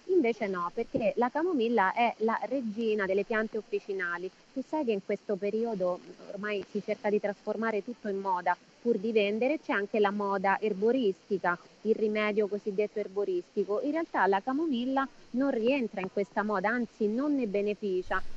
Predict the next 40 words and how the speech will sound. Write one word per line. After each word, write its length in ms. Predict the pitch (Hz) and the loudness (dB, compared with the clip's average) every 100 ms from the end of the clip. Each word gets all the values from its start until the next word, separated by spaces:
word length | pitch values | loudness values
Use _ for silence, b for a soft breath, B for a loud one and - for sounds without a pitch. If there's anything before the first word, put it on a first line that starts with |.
| - | -6
proprio 220 | 349 285 | -6 -2
perché 400 | 240 240 226 196 | -4 -4 -2 -2
è 40 | 196 | -2
invece 380 | 247 240 214 | -2 -2 -2
un 100 | 208 220 | -2 -2
rimedio 400 | 269 247 190 190 | -2 -2 -2 -4
naturale 520 | 214 277 277 269 262 | -4 -2 0 2 2
antichissimo, 1080 | 240 269 - 233 185 262 233 - - 196 185 | 0 0 0 -4 -2 0 0 -2 -2 -2 0
cioè 140 | - 185 | 0 2
veramente 520 | 202 208 254 262 233 | 4 2 0 -2 -2
conosciuto 560 | 196 202 196 220 208 | 0 -4 -6 -8 -2
anche, 400 | 196 208 208 208 - - - - - | -2 -2 -4 -6 -4 -10 -10 -12 -8
eh, 240 | 185 190 190 | -6 -6 -6
diciamo, 420 | 180 196 214 220 202 | -4 0 2 2 2
mille 260 | 220 220 | 2 2
anni 240 | 220 233 277 | 0 0 0
fa, 300 | - 233 269 | 2 2 2
e 100 | 247 | 2
per 180 | 269 - | 0 0
questo 320 | 311 - 269 | -2 -2 -4
motivo 580 | 269 320 240 240 285 311 - - | -4 -4 -6 -2 0 -2 -8 -8
è 220 | - 285 277 | 2 4 4
un 100 | 233 | -2
rimedio 720 | 226 254 277 277 220 220 202 180 - - - - - - - - | -4 -6 -6 -6 0 2 2 0 -14 -20 -20 -20 -20 -20 -20 -4
antico 600 | 208 220 - 233 226 - 262 269 | -2 -2 0 2 2 4 4 4
o 220 | - 190 185 | 4 2 2
reale 720 | 226 240 202 175 170 180 190 - | 2 4 4 4 4 2 2 2
che 80 | 339 | -2
non 160 | 240 | 0
beneficia 420 | 247 302 277 233 | 0 0 -2 -4
di 140 | 226 254 | -4 -4
questa 260 | 339 - | -6 -4
moda, 260 | 381 233 269 | -2 0 0
ma 100 | 370 | -2
che 80 | - | -2
invece 320 | 330 226 - 240 | -4 -4 -6 -4
ci 120 | 262 | -2
è 40 | |
utile 360 | 233 220 220 208 | -2 -2 -2 -4
conoscere. 560 | 185 170 170 - 175 | -6 -10 -16 -8 -8